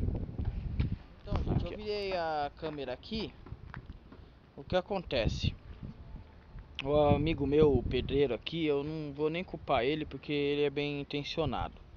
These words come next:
Speaker 1: Ele passou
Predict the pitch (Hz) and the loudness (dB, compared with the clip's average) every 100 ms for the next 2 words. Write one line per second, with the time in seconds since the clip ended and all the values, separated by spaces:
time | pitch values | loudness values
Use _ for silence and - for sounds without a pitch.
0 | - - - - - - - - - - | -16 -14 -12 -14 -14 -20 -20 -20 -8 0
1 | 151 156 175 170 - 180 180 175 170 160 | 0 4 4 4 4 6 6 6 4 4
2 | 156 147 147 | 2 0 0